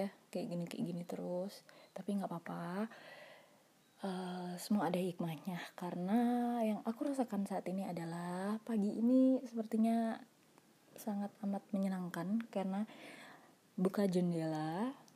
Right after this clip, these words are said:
itu disuguhi dengan langit yang sangat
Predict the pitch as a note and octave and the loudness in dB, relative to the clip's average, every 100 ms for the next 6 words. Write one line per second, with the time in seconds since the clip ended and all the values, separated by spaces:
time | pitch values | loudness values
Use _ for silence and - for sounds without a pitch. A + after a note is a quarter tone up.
0 | - - - - - G3+ G#3 G#3+ G#3 G#3 | -20 -20 -20 -20 -8 -6 0 2 4 6
1 | G#3 G3+ F#3 G3 - F#3 F#3+ F#3 F3+ F#3 | 6 4 2 0 0 2 4 4 2 -2
2 | F#3 F3+ F3+ - - - G3+ G#3 G#3 A3 | -4 -4 -6 -8 -12 -6 0 4 4 4
3 | G3+ G3+ - A#3+ B3+ | 0 0 2 4 4